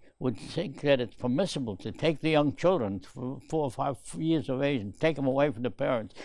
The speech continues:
and say, "The parents go to another country, the children go to another country, we'll get you together maybe at some later date." It's a m-, crime against humanity. When we list crimes against humanity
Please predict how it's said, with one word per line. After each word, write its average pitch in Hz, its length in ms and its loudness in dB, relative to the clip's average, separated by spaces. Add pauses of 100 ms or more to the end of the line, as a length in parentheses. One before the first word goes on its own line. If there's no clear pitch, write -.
(100)
and 131 120 2
say, 131 160 6
"The 120 80 2
parents 143 400 2
go 127 160 0
to 120 140 -4
another 143 240 4
country, 120 400 -2 (200)
the 135 80 -2
children 147 360 0
go 127 140 2
to 117 160 -4
another 131 260 2
country, 123 400 0 (180)
we'll 120 160 0
get 131 260 0
you 135 80 0
together 123 380 4
maybe 110 420 4
at 117 180 -8
some 131 160 2
later 120 340 4
date." 101 300 -4 (360)
It's 170 220 -6
a 90 320 -8
m-, 160 260 -4 (460)
crime 208 320 6
against 190 320 2
humanity. 185 540 2
When 139 260 2
we 143 80 0
list 175 360 -2
crimes 170 340 4
against 151 360 -4
humanity 127 640 -2